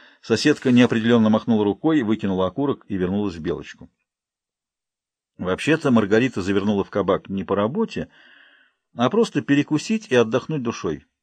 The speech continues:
Днём здесь ловить нечего, клиентура собирается после девяти вечера, но вышибала Олежек, тем не менее, потребовал плату за место, как он говорил, лицензионный сбор.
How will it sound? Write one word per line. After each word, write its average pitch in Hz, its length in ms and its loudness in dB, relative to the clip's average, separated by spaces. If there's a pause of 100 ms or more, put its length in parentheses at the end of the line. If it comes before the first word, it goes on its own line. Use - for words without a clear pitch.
(100)
Днём 127 360 0
здесь 104 220 -4
ловить 113 280 2
нечего, 156 420 -4 (120)
клиентура 117 500 2
собирается 117 500 -2
после 107 260 -6
девяти 104 320 -2
вечера, 120 380 0 (760)
но 156 260 4
вышибала 143 640 4
Олежек, 156 380 2
тем 143 180 0
не 139 80 2
менее, 139 280 2
потребовал 113 560 2
плату 107 300 0
за 104 120 0
место, 117 340 0
как 90 160 -8
он 92 100 -6
говорил, 101 420 -2 (140)
лицензионный 92 680 -4
сбор. 101 340 -2